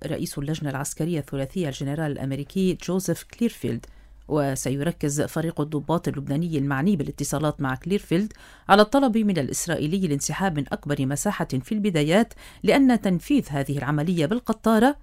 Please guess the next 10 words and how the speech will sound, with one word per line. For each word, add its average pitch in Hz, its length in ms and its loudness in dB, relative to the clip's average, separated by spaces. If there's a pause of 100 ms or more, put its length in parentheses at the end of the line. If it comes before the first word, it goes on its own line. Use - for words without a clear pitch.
سيحتاج 190 600 2
إلى 127 220 -2
سنوات - 480 -6 (360)
بحسب 156 420 0
الرؤية 165 460 2
الإسرائيلية 233 840 2 (300)
ويخدم 180 680 4
مصلحة 175 560 -2
بنيامين 190 680 4
نتنياهو. - 500 -4